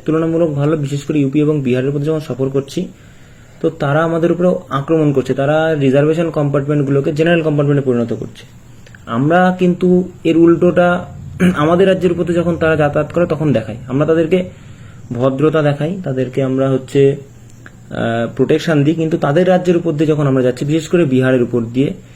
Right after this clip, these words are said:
তো তারা আমাদের আক্রমণ করছে, আমাদের জায়গায় বসতে দিচ্ছে না, আমাদের জিনিসপত্র লুটপাট করছে। কালকে আমাদের দুটো ফোন চুরি গেছে, আমাদেরকে মারধর করেছে, প্রায় একশো থেকে দেড়শো লোক উঠে মারধর করেছে। আমার হাতের এইখানটা, এখানটা ফুলে,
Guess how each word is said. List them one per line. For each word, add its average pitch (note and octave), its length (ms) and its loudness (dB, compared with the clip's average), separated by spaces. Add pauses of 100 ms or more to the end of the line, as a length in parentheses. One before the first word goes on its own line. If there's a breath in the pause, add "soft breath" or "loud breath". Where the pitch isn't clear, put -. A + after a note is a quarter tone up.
(340 loud breath)
তো C#3+ 80 -2
তারা D3+ 280 0
আমাদের E3 260 2
আক্রমণ D3 420 0
করছে, D3 300 -2
আমাদের C3+ 240 0
জায়গায় B2 340 2
বসতে A#2+ 340 -2
দিচ্ছে C#3 220 -4
না, C#3+ 80 0
আমাদের B2+ 180 0
জিনিসপত্র A#2+ 400 -4
লুটপাট A#2+ 400 -2
করছে। C#3+ 240 -2
কালকে A#2+ 280 -4
আমাদের B2+ 220 -2
দুটো A#2+ 180 -2
ফোন B2+ 240 -2
চুরি C#3+ 200 2
গেছে, D3 280 0 (400 loud breath)
আমাদেরকে B2+ 320 -2
মারধর A#2+ 420 0
করেছে, D#3 300 0
প্রায় C3+ 200 0
একশো B2+ 380 -4
থেকে D3+ 180 -2
দেড়শো C3 340 0
লোক D3+ 160 0 (260)
উঠে C3 120 -6
মারধর B2 360 -2
করেছে। D3+ 300 -4
আমার C3 260 -4 (440 loud breath)
হাতের C#3+ 420 0 (180)
এইখানটা, D3+ 640 0 (100)
এখানটা C#3+ 380 -2
ফুলে, C3+ 400 0